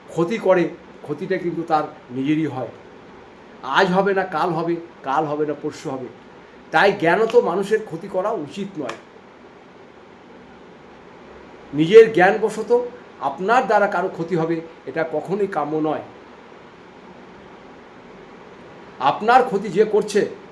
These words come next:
ঈশ্বর তার ক্ষতি করবেই, ঈশ্বর তার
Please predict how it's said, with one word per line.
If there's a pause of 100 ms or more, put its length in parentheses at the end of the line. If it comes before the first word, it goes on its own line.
(460)
ঈশ্বর (100)
তার (1000)
ক্ষতি
করবেই, (2250)
ঈশ্বর
তার